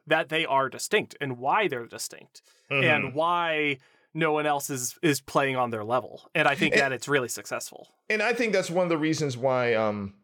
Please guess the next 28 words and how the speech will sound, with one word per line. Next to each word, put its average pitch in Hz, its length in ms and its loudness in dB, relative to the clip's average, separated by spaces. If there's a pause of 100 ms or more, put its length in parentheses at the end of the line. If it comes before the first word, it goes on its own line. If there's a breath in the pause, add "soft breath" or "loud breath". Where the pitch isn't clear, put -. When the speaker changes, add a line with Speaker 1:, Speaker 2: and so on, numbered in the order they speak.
(320)
Speaker 2:
like, 120 320 2
just - 280 -2
going 131 280 0
back 113 200 2
a 107 40 -2
little 107 180 2
bit 101 200 0
to 98 220 -4
Korra, 123 540 0 (320 loud breath)
is 131 300 0
what 131 240 -2
more 190 160 0
can 185 180 -2
you 151 80 -2
do 151 220 2
after 127 240 2
a 110 40 -2
certain - 300 0
point? 160 320 0 (640)
What 143 240 4
looks 156 340 -2
Speaker 1:
Yeah. 120 180 -2
Speaker 2:
more 160 220 2
cool 156 560 0
after 127 300 0
a 131 60 2
certain 131 320 0
point? 117 440 0